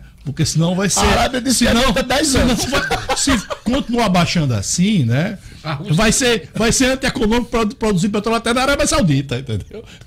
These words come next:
Speaker 1: <laughs> Desse jeito, né? Desse jeito. Eu acho que, eu acho que é uma, uma, antes, né, de impactar o, o, o, os, os produtores de,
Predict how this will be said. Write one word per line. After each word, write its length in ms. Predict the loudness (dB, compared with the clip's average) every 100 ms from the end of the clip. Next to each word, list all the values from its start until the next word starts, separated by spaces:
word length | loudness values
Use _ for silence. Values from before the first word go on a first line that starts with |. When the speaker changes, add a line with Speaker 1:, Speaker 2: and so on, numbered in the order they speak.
| -6
Speaker 1:
<laughs> 100 | -6 -6 -6
Desse 300 | -2 -2 -2
jeito, 520 | 0 2 0 -2 -6
né? 340 | -4 -4 -4 -6 -16 -12 -6
Desse 260 | -4 -2
jeito. 360 | -4 -4 -6 -14 -20 -10
Eu 180 | -2 0
acho 240 | 0 -2 0
que, 440 | 2 2 0 -4 -20 -18 -6
eu 160 | -2
acho 300 | 0 -2 -6
que 220 | -4 0 2
é 120 | 2
uma, 560 | 0 0 2 0 -2 -4
uma, 600 | -4 -2 -4 -4 -6 -12 -20 -20 -20 -20 -6
antes, 480 | 0 2 2 -2 -2
né, 220 | 0 0
de 80 | 0
impactar 840 | 0 0 -4 -4 -2 -2 0 -2
o, 220 | -4 -4 -6
o, 280 | -8 -12 -12
o, 180 | -14 -16 -18 -12
os, 200 | -10 -12 -18 -12
os 120 | -10
produtores 680 | -2 0 0 0 0 0 -4
de, 240 | -6 -6